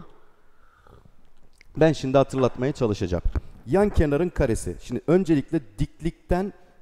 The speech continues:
diklik inen her soruda ökliti çakabiliyorduk. İki tane öklit bağıntısı bileceksiniz. Birisi H kare eşittir P çarpı K. Birisi de yan kenarın karesi yani X'in karesi eşittir. Önce yakın parça üç çarpı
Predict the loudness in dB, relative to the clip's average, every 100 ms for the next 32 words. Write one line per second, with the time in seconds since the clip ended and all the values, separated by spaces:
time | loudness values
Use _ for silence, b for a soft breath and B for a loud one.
0 | -6 -4 -4 -6 -2 0 0 0 0 0
1 | 4 4 6 6 4 2 -2 -2 0 0
2 | 0 2 0 0 -4 -16 -18 _ -20 b
3 | b -16 -8 -2 2 4 4 2 0 -2
4 | 0 0 0 -2 -4 -2 -4 -2 -2 -4
5 | -4 -2 -2 0 0 0 b b 0 2
6 | 2 0 2 2 -2 -2 -2 0 2 2
7 | 2 0 2 0 0 0 -2 -2 0 2
8 | 2 0 b b -4 2 4 4 0 2
9 | 0 2 2 2 -2 -2 0 0 -4 -4
10 | -2 -2 0 -2 0 -2 -2 -4 -6 -4
11 | -4 -4 b b b 4 6 6 2 2
12 | 2 -2 2 2 0 -2 -6 0 2 2
13 | -2 -16 -18 -20 _ 2 4 4 4 4